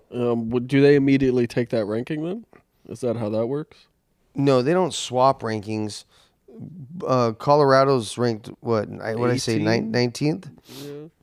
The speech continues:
Speaker 2: And, um, no, but Colorado would obviously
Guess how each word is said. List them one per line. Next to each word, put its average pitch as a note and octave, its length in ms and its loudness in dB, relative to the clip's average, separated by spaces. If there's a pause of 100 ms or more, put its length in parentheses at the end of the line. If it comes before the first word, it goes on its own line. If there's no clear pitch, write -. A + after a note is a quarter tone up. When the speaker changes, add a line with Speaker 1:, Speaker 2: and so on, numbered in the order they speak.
(300)
Speaker 2:
And, A#2 260 0
um, G2+ 460 0 (1500)
no, C#3 220 4
but A2 300 -4 (260)
Colorado C3+ 600 2
would A#2 240 -2 (360)
obviously B2 600 -2